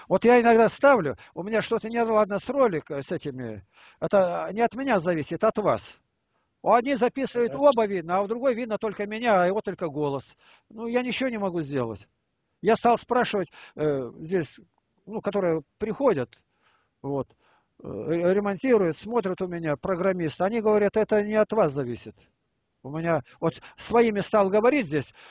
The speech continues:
Speaker 1: и вот один записался, а другой нет. Почему? Они то на планшете, то ещё на чём-то, и поэтому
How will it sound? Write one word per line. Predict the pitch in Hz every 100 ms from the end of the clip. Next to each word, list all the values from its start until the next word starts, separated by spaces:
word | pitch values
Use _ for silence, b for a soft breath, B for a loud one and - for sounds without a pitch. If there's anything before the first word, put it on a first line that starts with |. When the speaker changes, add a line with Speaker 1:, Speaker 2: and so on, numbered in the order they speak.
| B -
Speaker 1:
и | 156 127 127 127
вот | 117 160
один | 170 233
записался, | 214 - 240 262 208
а |
другой | 170 175 202
нет. | 156 151
Почему? | 220 - 196
Они | 185 214
то | 233
на | 220 214
планшете, | 220 208 - 247 233 202
то | 208
ещё | 202 - 226
на | 202
чём-то, | 156 170 123 147
и |
поэтому | 151 196 190 180 165